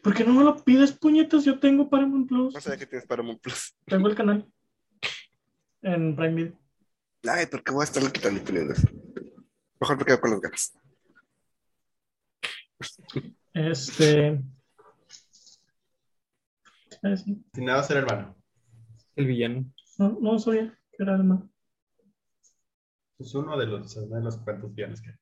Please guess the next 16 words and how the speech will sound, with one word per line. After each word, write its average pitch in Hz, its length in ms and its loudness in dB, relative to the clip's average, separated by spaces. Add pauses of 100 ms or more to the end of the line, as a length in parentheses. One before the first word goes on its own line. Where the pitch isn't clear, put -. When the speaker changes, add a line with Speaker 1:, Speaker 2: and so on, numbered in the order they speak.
(320)
Speaker 3:
Pero 123 140 -8
sale 127 240 2
una 180 200 2
vez, 160 280 2
o 120 40 -18
sea, 110 140 -6
en 107 60 -6
un 127 100 -4
especial, 135 480 -6 (540)
y 107 60 -14
ya 98 80 -6
no 95 100 -4
va 95 60 -10
a 92 40 -14
salir. - 300 -18 (580)
Speaker 2:
Hacer 185 240 6